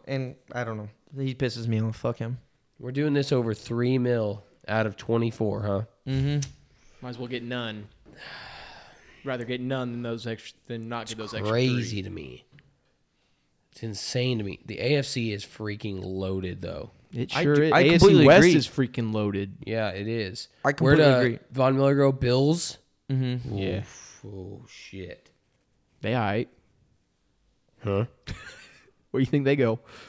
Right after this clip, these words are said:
Speaker 3: Everybody stays healthy.
Speaker 2: The Bills?
Speaker 3: Yeah.
Speaker 2: Lose to the Broncos in the A F C Championship?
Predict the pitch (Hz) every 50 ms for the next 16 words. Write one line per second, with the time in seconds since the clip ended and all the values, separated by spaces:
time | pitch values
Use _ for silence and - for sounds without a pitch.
0 | - _ _ _ _ _ _ _ _ _ _ - 139 131 127 127 123 - 135 127
1 | 120 135 131 120 113 107 110 - - _ _ _ _ _ _ _ _ _ _ _
2 | _ 123 113 107 101 113 139 170 196 - - - - 120 107 - - - 113 113
3 | 113 113 123 110 90 113 120 127 127 127 120 117 120 113 110 110 113 110 - 117
4 | 110 - 113 107 110 117 127 120 - - 139 139 151